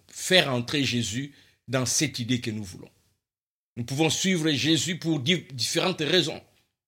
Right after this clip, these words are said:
Remarquez que le verset vingt-cinq nous dit déjà, « Des grandes foules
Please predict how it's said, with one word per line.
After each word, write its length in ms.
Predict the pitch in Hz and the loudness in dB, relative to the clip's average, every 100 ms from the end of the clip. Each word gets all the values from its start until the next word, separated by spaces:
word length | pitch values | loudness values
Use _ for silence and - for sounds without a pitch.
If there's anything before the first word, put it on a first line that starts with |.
| _ _ _ _ _ _ | _ _ _ _ _ _
Remarquez 500 | 117 139 143 - 156 | 0 4 4 4 0
que 320 | - 143 135 | 0 0 0
le 100 | 127 | 0
verset 320 | 120 127 - 147 | 0 0 0 2
vingt-cinq 360 | 135 120 147 | 2 2 2
nous 140 | 131 120 | 2 2
dit 120 | 135 | 2
déjà, « 280 | 127 120 127 | 0 0 0
Des 180 | 131 | -2
grandes 400 | 117 131 170 175 | -2 2 4 4
foules 400 | 123 - 170 139 | 0 -2 0 0